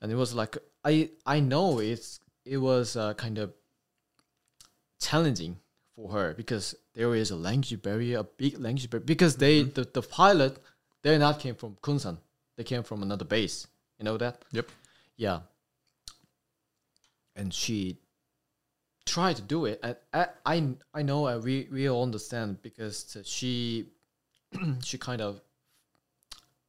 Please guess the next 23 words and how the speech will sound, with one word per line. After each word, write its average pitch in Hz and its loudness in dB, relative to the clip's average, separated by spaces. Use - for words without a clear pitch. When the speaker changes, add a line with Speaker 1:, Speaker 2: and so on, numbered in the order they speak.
Speaker 1:
failed 143 -2
at 123 -8
the - -10
first 156 2
time, 143 2
like, 120 -4
uh, 120 4
trying 131 0
to 117 -2
make 107 -6
a 110 -8
conversation, 107 -6
try - -8
communication 123 -2
with 104 -6
the - -14
Korean 113 -4
pilot. 120 0
Speaker 2:
Mm-hmm. 123 -14
Speaker 1:
Actually, 123 0
they 151 4
messed 95 -4
up. 87 -10